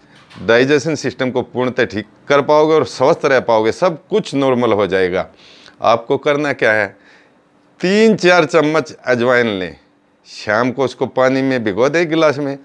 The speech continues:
हो सके तो गुनगुने पानी में भिगो दें, सुबह तक उसे भीगा रहने दें। सुबह उठ के उसे छान लें,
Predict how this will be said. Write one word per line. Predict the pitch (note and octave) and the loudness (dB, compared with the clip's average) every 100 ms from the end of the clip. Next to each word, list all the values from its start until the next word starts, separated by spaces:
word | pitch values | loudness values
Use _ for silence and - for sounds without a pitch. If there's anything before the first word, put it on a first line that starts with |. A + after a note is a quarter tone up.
| _ | _
हो | B2 C#3 | 0 2
सके | C3+ B2 | 0 0
तो | B2+ C3 | 0 0
गुनगुने | C3+ C#3 C3+ C3 | 0 0 0 0
पानी | B2+ B2 B2+ | 0 0 0
में | B2 A2 | -2 -2
भिगो | F#2+ A#2 | 0 2
दें, | E3 E3+ - - _ - - - - - | 2 0 -2 -14 _ -20 -20 -20 -20 -10
सुबह | - D3 G3 | -2 4 4
तक | F3+ F3 | 4 2
उसे | D#3+ D3 C3 | 0 0 0
भीगा | A#2 A2+ A#2 | 2 2 4
रहने | A2 F#2+ F#2 | 2 0 -4
दें। | F2 F#2 _ _ _ _ - | -6 -10 _ _ _ _ -10
सुबह | - B2 D3+ | -4 2 4
उठ | D3 A#2 | 4 0
के | - D#3 G3+ | -2 0 0
उसे | F#3+ C3 - D#3+ | -2 -8 -4 -4
छान | - - G2 G2 | -4 -4 -2 0
लें, | F#2+ F#2+ | 0 -2